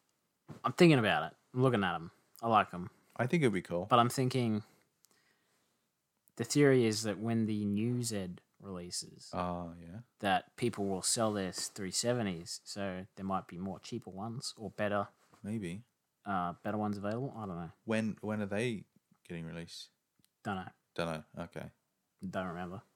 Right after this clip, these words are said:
Speaker 2: Yep. 'Cause what if, what if the opposite happens? They release the Z and everyone goes, "Oh, yeah, all the Zs, they're really cool," and the price goes up.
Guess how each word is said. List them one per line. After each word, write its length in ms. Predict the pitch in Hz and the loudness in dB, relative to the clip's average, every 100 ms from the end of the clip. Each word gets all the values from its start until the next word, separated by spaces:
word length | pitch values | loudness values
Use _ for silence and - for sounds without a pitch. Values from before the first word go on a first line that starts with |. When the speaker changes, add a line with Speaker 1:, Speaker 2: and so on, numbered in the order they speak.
| _ _ _ _ - | _ _ _ _ -6
Speaker 2:
Yep. 240 | 95 - _ _ _ _ _ _ - | -4 -4 _ _ _ _ _ _ -2
'Cause 180 | 113 | -2
what 160 | 110 143 | 4 4
if, 240 | 165 - | 4 0
what 200 | - 117 139 | 0 2 2
if 180 | 131 | 0
the 100 | 113 101 | 0 4
opposite 380 | 104 117 - | 6 6 4
happens? 540 | 87 85 - 73 - - - | 0 -6 -8 -10 -10 -6 2
They 100 | 101 | 4
release 380 | 98 101 104 | 6 4 2
the 60 | 101 | 0
Z 120 | 98 | 6
and 180 | 95 90 | 6 6
everyone 260 | 95 95 92 | 2 4 2
goes, 100 | 92 | 4
"Oh, 140 | 123 127 | 4 6
yeah, 460 | 123 131 131 98 90 _ _ _ - | 6 8 8 6 2 _ _ _ 2
all 160 | 117 | 4
the 60 | 120 | 6
Zs, 280 | 107 117 104 | 6 6 8
they're 160 | 123 | 8
really 200 | 120 110 | 8 8
cool," 360 | 95 127 113 95 | 6 6 6 6
and 100 | 98 | 2
the 60 | |
price 280 | 92 104 95 | 2 2 2
goes 200 | - 90 | 0 4
up. 260 | 110 - | 4 4